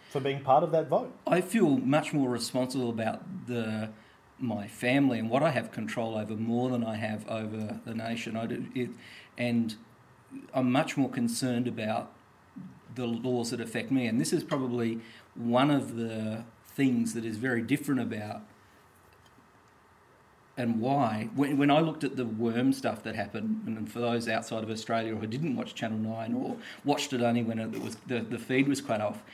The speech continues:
Speaker 2: it was very interesting that any time that Howard or Rudd talked about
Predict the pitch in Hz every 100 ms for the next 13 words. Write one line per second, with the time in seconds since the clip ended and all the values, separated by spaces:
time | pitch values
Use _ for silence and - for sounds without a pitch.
0 | - - - 120 127 160 175 - - 123
1 | 120 117 131 180 180 147 131 120 113 110
2 | - - 123 123 120 117 110 110 104 131
3 | 120 131 107 107 110